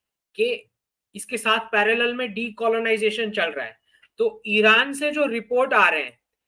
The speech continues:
कि पब्लिक जो है अब इस्लाम धर्म से बा-, रिलीजन से बाहर निकल रहे हैं, तो या less interested है, उसका data आ रहा है। जो भी हमने predict किया था कि ईरान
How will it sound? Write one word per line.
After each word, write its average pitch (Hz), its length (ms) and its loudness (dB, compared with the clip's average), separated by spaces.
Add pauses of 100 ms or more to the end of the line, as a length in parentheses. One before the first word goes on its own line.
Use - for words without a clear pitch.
(260)
कि 214 180 6
पब्लिक 208 540 -2
जो 240 180 0
है 214 340 4
अब 202 340 -6
इस्लाम 214 680 -2
धर्म 208 460 -4
से 208 460 0
बा-, 160 340 -6
रिलीजन 202 580 -4
से 226 140 -6
बाहर 180 340 -2
निकल 156 180 -6
रहे 117 180 -10
हैं, 110 100 -20 (600)
तो 208 220 2
या 196 180 4
less 208 320 4
interested 196 540 -4
है, 143 80 -4
उसका 156 260 -4
data 196 380 2
आ 170 180 4
रहा 113 120 -8
है। 110 120 -16 (420)
जो 214 140 4
भी 233 140 0
हमने 214 220 0
predict 214 420 0
किया 202 160 2
था 208 120 0
कि 202 160 -4
ईरान 196 560 0